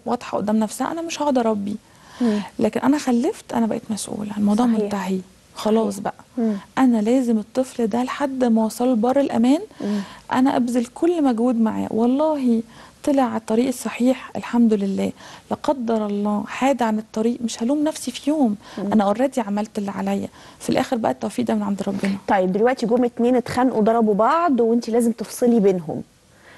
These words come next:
Speaker 2: او خناقه بقى بينهم ولازم تفصلي، وكل ما تقولي ده يقول لك اه ما انت على طول تنصفاه وظلماني، تقولي ده تقولي ما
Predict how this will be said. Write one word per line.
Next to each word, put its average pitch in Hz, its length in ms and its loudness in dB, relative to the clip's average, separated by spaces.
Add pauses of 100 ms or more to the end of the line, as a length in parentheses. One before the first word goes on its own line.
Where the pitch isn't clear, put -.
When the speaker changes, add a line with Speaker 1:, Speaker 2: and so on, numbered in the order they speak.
(140)
Speaker 2:
او 190 140 2
خناقه 208 400 -2
بقى 208 220 0
بينهم 220 300 -2
ولازم 220 300 2
تفصلي، 170 440 -2
وكل 254 280 2
ما 233 100 2
تقولي 262 280 0
ده 269 120 4
يقول 359 180 2
لك 403 100 0
اه - 60 -10
ما 554 460 0
انت - 140 -6
على 494 360 2
طول 539 320 2
تنصفاه 440 380 -6 (280)
وظلماني، 320 520 0
تقولي 403 260 4
ده 415 120 2
تقولي 480 260 4
ما 466 60 0